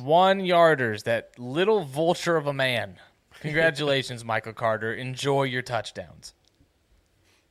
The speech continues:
Speaker 1: Ugh.
Speaker 2: Um, <laughs> are, what do you think about Miami right now? Are you looking to move any of those weapons, being Tyreek or Waddle, or do you just hold
Speaker 1: No,
Speaker 2: and wait?
Speaker 1: 'cause Tua's gonna come back.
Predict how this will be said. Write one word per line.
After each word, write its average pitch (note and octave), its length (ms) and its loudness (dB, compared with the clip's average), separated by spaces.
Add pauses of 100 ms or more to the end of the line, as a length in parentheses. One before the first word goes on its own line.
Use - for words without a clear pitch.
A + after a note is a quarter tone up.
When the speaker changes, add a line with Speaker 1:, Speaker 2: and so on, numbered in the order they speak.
(600)
Speaker 1:
Ugh. D#3+ 300 6 (760)
Speaker 2:
Um, D3 640 2 (160)
<laughs> - 160 -14
are, D#3 140 4
what E3 200 0
do F#3+ 60 -4
you G3 100 -2
think F#3 220 -2
about D3 240 2
Miami C3+ 380 2
right A#2 180 -4
now? A#2 280 -6 (340)
Are B2+ 120 -8
you C#3+ 140 -6
looking E3 300 -6
to C#3 60 -2
move C#3 280 -2
any D#3 200 -2
of D3+ 80 -4
those D3+ 240 -4
weapons, C#3+ 500 -8 (160)
being C3 280 -4
Tyreek B2 440 -6
or A#2+ 80 -8
Waddle, A#2+ 400 -6 (160)
or A#2+ 160 -10
do A#2 60 -12
you A#2 80 -12
just A2+ 220 -14
hold D#3+ 220 -6
Speaker 1:
No, C#3 120 2
Speaker 2:
and A2 100 -6
wait? G#2+ 100 -10
Speaker 1:
'cause B2 120 -8
Tua's D3+ 340 -6
gonna G#2 180 -8
come G2+ 180 -14
back. E2 340 -14